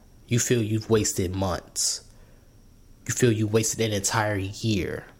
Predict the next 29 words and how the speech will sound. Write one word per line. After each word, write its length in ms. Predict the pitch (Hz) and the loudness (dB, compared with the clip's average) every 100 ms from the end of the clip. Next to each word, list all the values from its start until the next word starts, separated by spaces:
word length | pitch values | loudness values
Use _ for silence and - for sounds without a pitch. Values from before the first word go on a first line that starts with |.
| - - | -10 -4
You 80 | |
feel 260 | 123 - 123 | 0 2 2
worthless. 840 | 101 123 117 - 80 64 - - - - - - - - - - | 4 2 2 0 -6 -4 -4 -4 -10 -20 -20 -20 -20 -20 -20 0
You 120 | 147 | 0
feel 340 | 143 - 147 143 | 0 4 4 4
you 200 | 139 127 | 4 4
haven't 340 | 131 131 117 | 4 0 -2
become 400 | 110 - 127 117 | -2 0 0 0
the 160 | - 101 | -2 -2
best 560 | - 113 104 - - | 2 2 2 -2 0
version 460 | 113 107 101 104 92 | 2 2 2 0 0
of 240 | 92 95 | -4 -4
yourself. 800 | 90 85 - - 104 - - - - - - - - - - - - - - - - | -4 -2 0 0 0 -4 -10 -18 -20 -20 -20 -20 -20 -20 -20 -20 -20 -20 -20 -20 -2
As 160 | 107 | 0
a 60 | 110 | 2
result 460 | 107 104 113 113 95 | 2 2 2 2 -4
of 140 | - | -4
these 300 | 95 85 - | -4 -2 -4
thoughts, 800 | - 127 123 - - - - - - - - - - - | 0 2 2 -2 -2 -2 -2 -8 -20 -20 -20 -20 -20 -4
it 60 | 117 | -2
seems 400 | - 131 120 110 | 2 0 0 0
as 180 | 110 113 | 0 2
if 300 | 104 - - | 0 -2 0
you're 100 | 98 | 0
drowning. 720 | 95 104 101 98 87 - 71 | 2 2 2 0 -4 -6 -2
It 140 | 98 | 0
seems 340 | - 117 110 107 | 0 0 0 0
as 180 | 104 | 2
if 200 | 110 101 | 0 -2